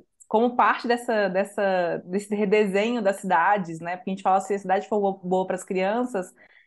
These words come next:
ela vai ser boa pra todo mundo. E eu nasci no Dia das Crianças, então todo dia doze de outubro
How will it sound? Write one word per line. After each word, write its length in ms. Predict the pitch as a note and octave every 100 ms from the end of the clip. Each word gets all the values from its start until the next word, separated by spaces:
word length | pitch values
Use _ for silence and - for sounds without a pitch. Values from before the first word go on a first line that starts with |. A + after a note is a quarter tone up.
| -
ela 200 | F3+ F3+
vai 140 | F#3
ser 160 | G3 G#3
boa 380 | F#3+ G3 G#3 A3
pra 140 | A3+
todo 220 | A3+ G#3+
mundo. 440 | B3+ A3 G3 E3 E3 - -
E 80 |
eu 80 | G#3+
nasci 240 | C#4 C#4+ C4+
no 80 |
Dia 100 | B3
das 160 | A3+ B3
Crianças, 460 | B3 B3 A3 A#3 G3+
então 320 | G3+ G#3 A#3
todo 340 | B3 C4 F4+
dia 160 | D4+ C4+
doze 280 | A3+ A#3 A3+
de 40 |
outubro 500 | A3+ A3+ A#3 C4+ E4